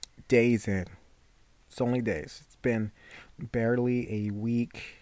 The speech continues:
just a little over a week, and, um, it has been very, very, very hard. And, but I'm getting better. I'm getting better. Um, I think the real trick, to be honest,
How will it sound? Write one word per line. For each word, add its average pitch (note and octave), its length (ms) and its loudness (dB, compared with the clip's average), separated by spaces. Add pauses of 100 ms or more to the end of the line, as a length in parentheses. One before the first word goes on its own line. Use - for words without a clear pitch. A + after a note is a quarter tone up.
(160)
just - 240 -4
a - 20 -2
little A#2+ 260 0
over A2+ 220 -2
a G#2 80 -2
week, A2 340 -2
and, G#2+ 360 -4
um, G#2+ 460 -6 (120)
it A2+ 160 2
has G#2 200 -2
been G#2+ 420 -4 (560)
very, G#2 680 -4
very, G2+ 360 -8
very G2+ 340 -6
hard. G#2 340 -2
And, D3 240 0
but F#3 120 0
I'm G3 80 0
getting A#3 220 0
better. - 260 -2 (480)
I'm A2+ 80 -6
getting D3 260 0
better. A#2+ 380 0 (680)
Um, G2+ 540 -4 (1040)
I - 40 0
think D4 180 0
the - 80 0
real A#2 300 2
trick, - 460 -4 (600)
to - 140 -4
be A2 100 0
honest, G#2+ 540 -4